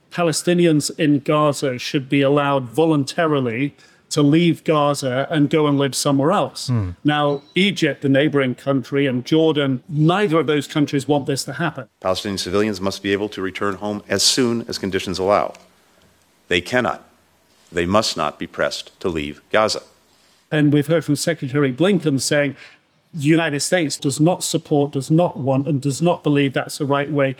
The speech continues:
Speaker 1: to voluntarily have people, Palestinians, leave Gaza.
Speaker 3: These statements are irresponsible, they're inflammatory, and they only make it harder to secure a future of Palestinian-led Gaza,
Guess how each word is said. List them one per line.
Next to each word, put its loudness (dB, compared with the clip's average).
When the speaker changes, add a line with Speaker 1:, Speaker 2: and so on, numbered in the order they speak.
Speaker 1:
to 2
voluntarily 0
have -6
people, 0
Palestinians, -2
leave 2
Gaza. -4
Speaker 3:
These -4
statements 0
are 2
irresponsible, 0
they're 2
inflammatory, 0
and 0
they 4
only 0
make -4
it -4
harder 2
to -10
secure 0
a 2
future -4
of -12
Palestinian-led 0
Gaza, 2